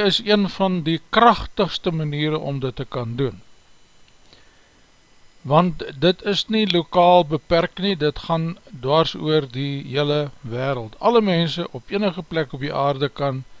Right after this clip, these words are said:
na ons luister, maar dan moet hulle nou uit die aard van die saak hierdie adres hê. W W W punt netradio S A punt C O punt Z A. As mens daar ingaan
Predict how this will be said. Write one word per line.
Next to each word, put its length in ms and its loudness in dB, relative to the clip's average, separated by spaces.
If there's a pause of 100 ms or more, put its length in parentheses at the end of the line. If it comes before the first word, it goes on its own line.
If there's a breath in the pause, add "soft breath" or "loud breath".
(640 soft breath)
na 80 0
ons 240 -2
luister, 320 2
maar 240 -4
dan 160 0
moet 240 -2
hulle 240 2
nou 220 0
uit 160 -4
die 80 -4
aard 260 0
van 140 -6
die 80 -4
saak 340 -2
hierdie 240 -6
adres 480 -4
hê. 140 -6 (2000)
W 300 6
W 180 6
W 220 4 (180)
punt 320 0
netradio 880 -2
S 240 -4
A 240 -4
punt 400 -6
C 240 -6
O 240 -8
punt 320 -8
Z 240 4
A. 240 -6
As 160 -16
mens 160 -10
daar 300 2 (340)
ingaan 460 4